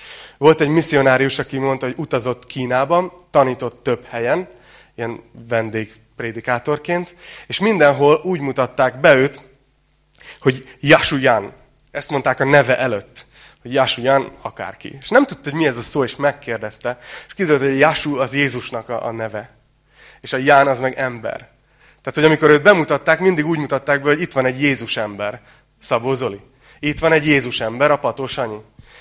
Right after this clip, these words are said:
És tudod, és így, így mutatták be, őke, be őt. És valahol ezt, ezt hordozza ez a keresztény szó magába. Kicsi Krisztust jelent, vagy azt, hogy Jézushoz tartozó Krisztus párti. És itt nevezték először őket.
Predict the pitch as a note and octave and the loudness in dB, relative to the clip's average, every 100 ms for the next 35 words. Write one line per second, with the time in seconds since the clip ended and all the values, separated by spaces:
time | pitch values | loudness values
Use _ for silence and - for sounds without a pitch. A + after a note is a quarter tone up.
0 | _ - G3+ D#3+ C#3+ - - _ _ - | _ -8 -2 0 0 -4 -18 _ _ -12
1 | E3 F#3 F3+ F#3 A3 G#3 E3 D#3+ D#3+ D#3 | -6 -6 -6 -8 -2 0 0 0 -2 0
2 | E3+ D3 C#3+ D3 A2+ A2+ B2+ - C3+ C#3 | -4 -4 -2 -2 -2 -10 -14 -14 -4 -2
3 | A2 A2+ - _ _ - - C#3+ F#3+ F#3+ | -2 -8 -14 _ _ -20 -12 0 6 6
4 | F#3+ F#3+ G3+ - - F#3+ - - E3+ D3 | 6 2 0 -2 -4 -4 -4 -4 -2 0
5 | C3+ C#3 C3+ C#3 E3+ C#3+ A#2+ - B2+ A2+ | -2 -2 -4 -6 -4 -4 -6 -8 -8 -8
6 | C#3+ B2+ C3+ B2 A2 A2 A2 - - - | -8 -6 -6 -6 -8 -8 -10 -14 -20 -20
7 | - F3+ D#3+ - - C#3 - B2+ - B2+ | -10 -6 -2 -2 -2 -6 -4 -10 -10 -6
8 | A#2 A#2 B2 C3 B2+ - A2+ C#3+ C3+ B2 | -6 -6 -6 -4 -6 -8 -8 -6 -6 -6
9 | - A#2+ - C3+ A2+ A#2 A2+ A2 C3 C#3 | -10 -10 -8 -8 -8 -8 -12 -12 -14 -12
10 | - A2+ - C#3+ A2+ - G#2+ - - - | -12 -14 -12 -10 -10 -14 -18 -18 -20 -16
11 | - - G3+ D3+ C3+ A#2+ - C3 - D3 | -14 -8 -4 -2 -2 -2 -4 -8 -4 -4
12 | B2 - B2+ C3+ B2+ - G#2 | -4 -6 -8 -8 -10 -10 -16